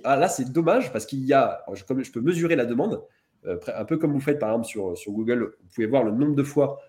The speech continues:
où un terme de recherche est tapé dans Google. Moi, je peux faire la même chose sur Amazon. »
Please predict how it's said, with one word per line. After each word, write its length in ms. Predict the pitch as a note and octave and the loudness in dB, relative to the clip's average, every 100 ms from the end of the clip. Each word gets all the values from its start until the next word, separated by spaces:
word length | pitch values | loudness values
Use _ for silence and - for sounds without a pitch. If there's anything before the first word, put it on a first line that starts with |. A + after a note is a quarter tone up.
| _ | _
où 160 | G#2+ G#2+ | -4 -2
un 40 | |
terme 200 | G#2+ A#2 | 0 0
de 60 | A#2 | 0
recherche 340 | G#2+ - - | -2 -6 -10
est 80 | A2 | -2
tapé 240 | B2+ - | 0 2
dans 100 | B2+ | 2
Google. 300 | A2 A2 B2+ | 2 2 0
Moi, 100 | E3 | 0
je 60 | A2+ | -6
peux 80 | - | -8
faire 100 | F#2+ | -6
la 80 | G2 | 0
même 140 | D3+ | 0
chose 220 | C#3+ D#3 | 0 -4
sur 160 | - G#2+ | -4 -2
Amazon. » 280 | G#2 G2 | -2 -2